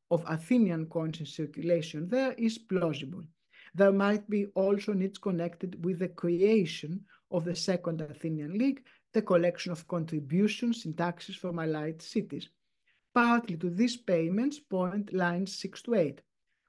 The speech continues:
What seems also very plausible is that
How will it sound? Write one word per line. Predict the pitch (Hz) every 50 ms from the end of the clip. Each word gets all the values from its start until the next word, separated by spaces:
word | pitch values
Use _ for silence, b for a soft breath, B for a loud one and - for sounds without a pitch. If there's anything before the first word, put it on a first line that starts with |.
| _ _
What | 196 185 170 -
seems | - 180 170 160 170
also | 170 190 196 - 269 254
very | 262 254 247
plausible | 233 - 208 196 196 185 175 190 180 190 202 202 202 B B B B
is | - 202 208 196 - -
that | - 185 185 185 180